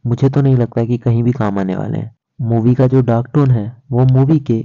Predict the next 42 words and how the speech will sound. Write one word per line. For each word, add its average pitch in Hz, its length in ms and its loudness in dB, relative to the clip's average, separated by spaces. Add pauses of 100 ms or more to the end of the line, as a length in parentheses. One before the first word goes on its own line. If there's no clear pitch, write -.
(120)
gritty 139 280 2
narrative 143 400 0
को 143 140 -2
और 143 260 2
depth 135 320 -4
देता 110 260 -4
है। 98 200 -8 (340)
उन्होंने 139 340 4
movie 123 340 2
के 131 120 0
इन 127 200 2
एस्पेक्ट्स 123 460 -4
पर 107 240 -4
जो 139 220 -6
काम 120 300 -2
किया 127 220 -2
है, 123 200 -8 (100)
वही 123 240 0
इस 131 140 -4
movie 120 280 -2
को 110 300 -6 (280)
actual 135 300 0
depth 135 360 -2
narrative 117 400 -2
देती 113 300 -2
है। 104 100 -6 (480)
इस 147 180 -2
चीज़ 165 240 0
को 180 120 -2
सिर्फ 180 200 0
Salar 117 360 0
में 135 120 2
ही 143 100 2
नहीं, 123 220 0 (140)
उनकी 120 240 -4
पिछली 127 380 0
films 113 340 -6
में 117 200 -2
भी 110 180 -4 (140)
आप 120 240 -4
देख 104 200 -4
पाओगे। - 320 -2